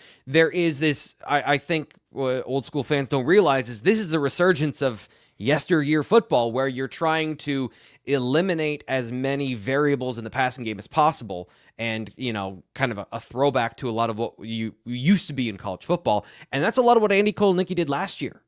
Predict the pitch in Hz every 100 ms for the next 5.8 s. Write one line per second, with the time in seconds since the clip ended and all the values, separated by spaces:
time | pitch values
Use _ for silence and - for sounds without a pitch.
0 | - 113 107 123 123 127 123 107 - 120
1 | 110 120 110 110 104 113 104 95 104 -
2 | 117 107 120 107 117 107 110 104 - -
3 | - 120 139 123 113 110 - - 123 120
4 | - - - 110 - 123 - 127 117 104
5 | - 135 131 120 117 - 117 110